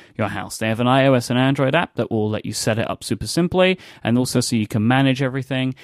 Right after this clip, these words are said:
And all of the updates and stuff to your system will happen overnight, which is lovely. Like, they just put a new parental control feature in, which easily lets you manage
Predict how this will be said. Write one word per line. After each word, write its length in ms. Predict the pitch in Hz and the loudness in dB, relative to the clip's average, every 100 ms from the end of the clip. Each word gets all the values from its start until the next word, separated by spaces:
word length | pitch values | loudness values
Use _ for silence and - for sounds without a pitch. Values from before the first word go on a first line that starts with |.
| - - | -14 -4
And 140 | 117 | 0
all 240 | 135 165 170 | 4 4 4
of 160 | 147 | 2
the 80 | 131 | 2
updates 500 | 147 - 156 135 - | 2 2 2 2 0
and 80 | 143 | -2
stuff 260 | - 135 - | 0 -4 -2
to 100 | 123 | -4
your 80 | |
system 380 | 113 156 147 151 | -2 -6 0 2
will 80 | 135 | 2
happen 280 | 120 117 120 | 0 -2 0
overnight, 500 | 117 113 113 131 - | 2 2 2 2 0
which 140 | 147 | -6
is 140 | 113 107 | -6 -2
lovely. 360 | 113 131 143 | -2 0 -2
Like, 180 | 120 104 | -2 -4
they 100 | 113 | -4
just 180 | 123 - | -4 -4
put 140 | - | -4
a 40 | 117 | 0
new 140 | 110 | -2
parental 400 | - 107 107 - | -2 -2 -2 -4
control 420 | - 110 - 98 | -4 -4 -2 -4
feature 380 | 104 131 - 135 | -2 -4 -2 0
in, 140 | 139 | 0
which 200 | 131 - | 0 -4
easily 360 | - 107 107 101 | -6 -6 -4 -4
lets 220 | 104 - | -4 -4
you 40 | 107 | -2
manage 520 | 110 113 110 104 | 0 2 0 -2